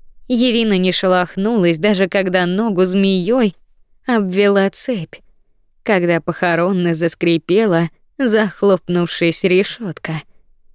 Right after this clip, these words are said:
Ее не тревожили оковы. Горячая похлебка так и осталась нетронутой, она и не взглянула в сторону подноса. Заплакать бы, но слез не было, только гулкая пустота в груди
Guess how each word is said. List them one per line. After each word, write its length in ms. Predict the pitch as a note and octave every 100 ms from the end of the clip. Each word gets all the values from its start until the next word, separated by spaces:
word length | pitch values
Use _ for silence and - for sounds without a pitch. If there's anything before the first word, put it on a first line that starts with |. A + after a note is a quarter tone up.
| _
Ее 400 | C#4 B3 A#3 G#3
не 180 | F#3+ F#3
тревожили 680 | F3+ E3 D#3 G3 E3 E3 D#3+
оковы. 600 | D3 D3+ - - D#3 D3+ - _ _ - _ _
Горячая 720 | G#3+ F#3 F3 E3+ D3 - D#3
похлебка 720 | - D#3 - F3 G3 - F3+
так 240 | E3+ B3 -
и 40 |
осталась 680 | A3 F#3+ - - A3 F#3 -
нетронутой, 880 | G3+ F#3 - E3+ B3 F3 D#3 D#3+ D#3 _ _ _ _
она 280 | - B3+ A#3
и 140 | A3 G3+
не 140 | G3
взглянула 680 | F#3+ F3 F3+ F3 F3 A3+ D#3
в 80 | -
сторону 480 | - D#3 D3+ D3
подноса. 600 | D3 D#3+ D#3 D#3+ C#3+ - - - - _ _ _ _ -
Заплакать 800 | G#3 F#3+ - E3+ F3+ F#3 - E3
бы, 140 | F#3+
но 160 | F#3+ G#3
слез 420 | - A3 G#3+ -
не 240 | A#3 A#3+
было, 280 | F#3 D3+ D#3+ - - _ _ _
только 500 | - A#2+ - - F#3
гулкая 640 | F#3+ F3 F#3+ A#3+ - A#3+ A3+
пустота 680 | - G#3+ - G3+ G#3+ G#3+ F3
в 80 |
груди 500 | F3 E3+ E3 D#3 F3